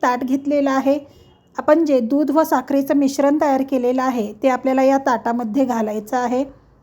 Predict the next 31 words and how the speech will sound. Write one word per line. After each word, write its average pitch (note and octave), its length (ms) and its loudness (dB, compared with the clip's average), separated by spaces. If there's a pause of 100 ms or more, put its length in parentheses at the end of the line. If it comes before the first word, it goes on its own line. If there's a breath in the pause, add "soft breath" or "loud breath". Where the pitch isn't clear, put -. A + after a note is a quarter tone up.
(1040)
आता D4+ 240 4 (300)
हे D4 80 2
मिश्रण D4 400 0
आपल्याला C4+ 380 -2 (120)
थोडंसं D#4+ 560 0
थंड C4 260 0
होऊ C4 220 2
द्यायचं G#3 380 -4
आहे. G3+ 260 -8 (160)
हे E4+ 60 2
दूध D4+ 340 0
थोडंसं C4+ 300 2 (100)
थंड C4+ 240 2
झाल्यानंतर B3+ 640 -2
यामध्ये B3+ 480 0
आपल्याला B3+ 380 -2 (160)
एक C4+ 220 -4
वाटी C4 240 0 (160)
तूप C#4+ 220 -2
घालायचं A#3+ 500 0
आहे. A#3+ 280 0 (360 loud breath)
आपण C4+ 280 4
ज्या C#4 180 4
वाटीने D4 400 0
साखर C#4 440 0
व C#4+ 120 0
दूध B3+ 300 0
घेतलेलं C4 460 0
आहे, C#4 280 0
त्याच C4+ 320 0
वाटीने C4 360 0